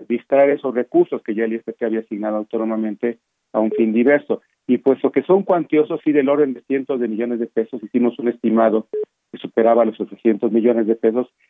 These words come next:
evidentemente no teníamos recursos. Y ella consideró que entonces había una probable afectación a instituciones fundamentales del orden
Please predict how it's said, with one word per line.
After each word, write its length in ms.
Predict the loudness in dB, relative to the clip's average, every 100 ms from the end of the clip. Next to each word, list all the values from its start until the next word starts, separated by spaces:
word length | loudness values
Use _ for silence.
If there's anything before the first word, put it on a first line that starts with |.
| _
evidentemente 680 | 2 4 4 2 0 0 0
no 120 | 0
teníamos 500 | -2 -2 0 0 -2
recursos. 380 | -4 -10 -10 -8 -8
Y 520 | -8 -10 _ _ 4
ella 240 | 4 2
consideró 720 | 2 -2 0 0 4 2 2 -4 _ _
que 100 | _
entonces 360 | -6 -4 -6 -2
había 220 | -2 0 0
una 300 | 0 -2 -4 _ _
probable 460 | -2 2 0 0 -6
afectación 680 | -8 -10 -10 -8 -4 -4
a 60 | -4
instituciones 640 | -10 _ -14 -4 0 0 -2
fundamentales 760 | -4 -2 -2 -2 2 4 2
del 140 | 0 -4
orden 300 | -4 -4